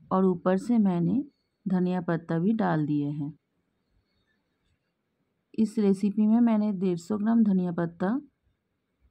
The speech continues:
यूज़ किया है, उसमें से थोड़ा सा मैं अभी डाल रही हूँ, बाकी के धनिया पत्ते मुझे बाद में काम आएंगे। अब इसके ऊपर से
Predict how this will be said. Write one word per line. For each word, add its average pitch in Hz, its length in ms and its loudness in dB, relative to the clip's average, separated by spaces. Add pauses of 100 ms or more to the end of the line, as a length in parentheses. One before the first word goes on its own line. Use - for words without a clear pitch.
यूज़ 185 340 -2
किया 165 280 -2
है, 185 180 -2 (1000)
उसमें 202 300 0
से 226 180 -2
थोड़ा 185 340 0
सा 202 160 -2
मैं 208 160 0
अभी 190 240 0
डाल 156 300 -2
रही 160 220 0
हूँ, 190 280 0 (440)
बाकी 170 320 -2
के 214 160 -4
धनिया 185 320 0
पत्ते 165 280 -6
मुझे 202 300 -2
बाद 147 300 -4
में 147 140 0
काम 143 300 -4
आएंगे। 139 380 -8 (3500)
अब 214 160 0
इसके 214 280 0
ऊपर 170 340 0
से 170 200 -6